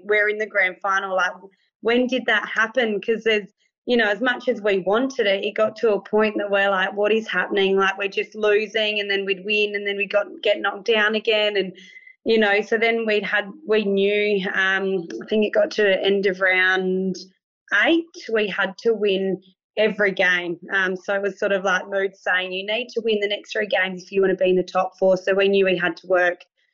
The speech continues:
so hard. So we all did training. We wanted to be in that top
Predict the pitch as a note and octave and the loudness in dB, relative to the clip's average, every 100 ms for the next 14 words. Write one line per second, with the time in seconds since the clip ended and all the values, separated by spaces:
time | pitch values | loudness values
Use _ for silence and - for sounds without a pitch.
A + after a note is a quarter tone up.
0 | _ - A3 G3+ F#3 G3 G3 - G#3 G3 | _ -2 0 2 2 0 0 -2 -2 0
1 | G3+ G3 F#3+ G#3+ F#3+ - G3+ G#3 G#3 G3 | 0 0 0 -2 -2 -2 0 2 2 0
2 | F#3+ _ _ - A3+ A3+ G#3+ A3 A3 G3+ | -2 _ _ -2 0 2 2 2 -2 -2
3 | G3 G3 G3 F#3 - G3+ | 2 2 0 -2 -2 -2